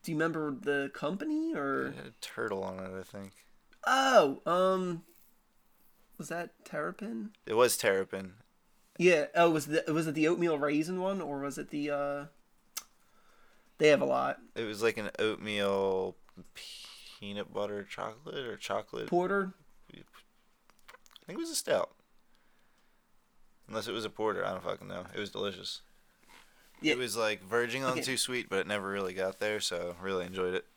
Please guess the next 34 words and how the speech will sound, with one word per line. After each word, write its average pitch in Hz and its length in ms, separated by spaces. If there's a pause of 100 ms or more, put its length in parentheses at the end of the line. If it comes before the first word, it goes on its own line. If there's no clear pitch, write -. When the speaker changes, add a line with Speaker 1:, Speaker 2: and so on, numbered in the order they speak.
(160)
Speaker 1:
I 170 80
do. 147 260
I 156 120
love 147 260
me 139 160
some 139 180
dark 139 240
beers, 139 580
like 131 160
stouts 143 340
and 139 100
porters. 135 560
That's 147 400 (260)
my 151 100
favorite 147 380
being 143 300
the, 135 400 (100)
uh, 139 220
Stone's 143 400
Imperial 135 340
Russian 139 320
Stout. 131 420 (140)
Speaker 2:
I 101 60
was 110 120
about 104 220
to 98 60
say 98 240
I 92 40
need 98 280
one 90 140
of 87 80
them 90 160
soon. 90 340 (180)
Speaker 1:
Yeah. 143 280